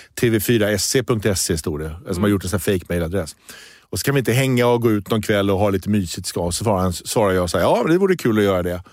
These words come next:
Speaker 1: Och så, eh, och så publicerar de svaren då, som busringningar liksom, via
Speaker 2: Mm.
Speaker 1: mail gjorde de. Och då så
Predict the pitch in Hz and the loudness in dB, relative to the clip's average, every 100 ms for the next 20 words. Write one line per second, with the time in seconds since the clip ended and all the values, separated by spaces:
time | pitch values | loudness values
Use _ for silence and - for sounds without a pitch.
0 | - - - - - _ _ _ _ - | -20 -20 -20 -20 -20 _ _ _ _ -2
1 | 117 - 113 110 113 120 - 120 123 143 | 0 2 4 4 2 0 0 0 2 0
2 | 113 151 147 - 160 170 120 101 - 147 | 0 2 2 4 4 4 2 0 0 2
3 | 160 127 95 135 127 170 110 156 196 185 | 4 2 0 0 2 2 2 2 2 2
4 | 113 87 85 95 95 98 143 113 87 85 | 0 -2 -4 -2 0 2 2 0 0 -4
5 | 80 73 - _ _ _ _ _ - 127 | -6 -12 -16 _ _ _ _ _ -4 0
6 | 113 131 123 143 120 117 | 2 2 2 2 4 4